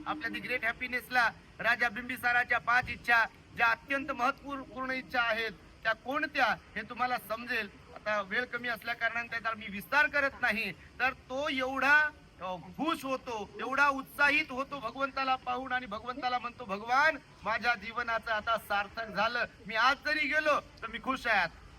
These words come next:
कारण माझ्या ज्या इच्छा होत्या त्या पूर्ण झाल्या." बुद्धाची भेट झाली, बुद्धाचं दर्शन झालं, बुद्धाचा उपदेश ऐकायला मिळाला, आणि भगवान बुद्धाला दान देण्याची इच्छा, संधी मिळाली.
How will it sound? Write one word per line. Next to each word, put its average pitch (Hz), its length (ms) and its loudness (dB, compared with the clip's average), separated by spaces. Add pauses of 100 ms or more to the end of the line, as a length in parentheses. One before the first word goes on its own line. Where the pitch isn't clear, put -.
(340)
कारण 254 300 4
माझ्या 240 400 4
ज्या 320 160 4
इच्छा 320 320 2
होत्या 269 400 6 (280)
त्या 254 120 4
पूर्ण 262 400 -4
झाल्या." 240 320 0
बुद्धाची 247 520 0
भेट 247 260 0
झाली, 247 300 0
बुद्धाचं 233 500 0
दर्शन 254 360 -2
झालं, 247 320 0
बुद्धाचा 240 460 0
उपदेश 254 360 -6
ऐकायला 247 480 0
मिळाला, 262 500 4 (280)
आणि 233 240 2
भगवान 247 420 0
बुद्धाला 254 400 0
दान 254 260 0
देण्याची 269 360 -2
इच्छा, 214 420 -2
संधी 240 320 -8
मिळाली. 254 380 0